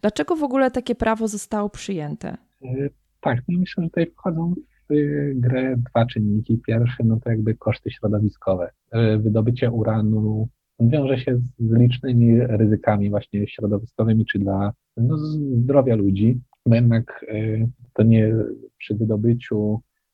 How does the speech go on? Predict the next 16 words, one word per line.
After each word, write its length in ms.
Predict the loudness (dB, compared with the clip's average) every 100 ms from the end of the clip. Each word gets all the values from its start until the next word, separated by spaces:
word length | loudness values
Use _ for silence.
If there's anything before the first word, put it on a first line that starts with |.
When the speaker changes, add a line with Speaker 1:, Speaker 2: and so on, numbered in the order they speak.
| -8
Speaker 2:
y, 80 | -6
może 340 | -4 -4 -2
on 200 | -2 -4 -6
przeniknąć 480 | -6 -6 -4 -6 -2
do 280 | -2 0 -2
wód 360 | -4 -2 0
gruntowych. 800 | 0 -2 -4 -2 -2 -2 -4 -6 _ _ -4
Y, 80 | -4
zresztą 260 | -4 -10
w 60 | -10
Szwecji 280 | -12 -6 -2
były 260 | 2 2
pro-, 220 | 2 0
y, 220 | 2 0 -2
były 340 | -4 -2 -2
prowadzone 580 | -2 -4 -4 -4 -4 -4